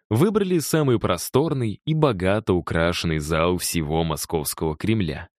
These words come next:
Да что уж там, наверное, всей империи. Высота потолков в коньке достигала восемнадцати метров. Пол и стены отделаны мрамором и золотом,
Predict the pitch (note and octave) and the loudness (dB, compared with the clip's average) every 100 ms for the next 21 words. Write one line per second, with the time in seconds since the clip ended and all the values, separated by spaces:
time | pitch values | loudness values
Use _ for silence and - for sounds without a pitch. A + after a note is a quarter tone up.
0 | _ _ _ D#2 B2+ - A#2 C#3+ - - | _ _ _ 0 0 2 0 0 -2 -4
1 | C2 D#2 _ _ - A2+ F3 G3 F#3 D#3 | -6 -8 _ _ 2 4 4 2 0 -2
2 | - F3 E3+ G3+ G#3+ G#2+ C#2+ - - _ | 0 0 2 2 2 0 -4 -8 -16 _
3 | _ _ - A#2+ F#3+ G#3+ G3 F#3+ F#3+ F#3 | _ _ 0 2 4 2 2 0 2 2
4 | F3+ - F#3+ D#3 - D#3+ D#3+ D3+ G3 F3+ | 2 2 2 2 -2 0 0 0 0 0
5 | _ _ G2 A#2 - F3+ F#3+ E3 D3+ D3+ | _ _ 0 2 2 2 2 2 0 0
6 | - E3+ D#3 C3+ - F3 F3 C#3 - C2+ | 2 2 2 0 0 2 4 2 0 -8
7 | - - _ _ - A2+ A2 A2 G2+ - | -14 -20 _ _ 0 2 4 0 -2 0
8 | D3 C#3+ D#2+ E2 F#2 F2 F2+ F#2 G#2 B2 | 0 2 -2 0 2 2 2 2 2 2
9 | B2 F#2+ F2 D2 D#2 B2+ C#3+ G#2+ G#2+ F#2+ | 0 0 -2 -4 -2 2 2 2 0 -2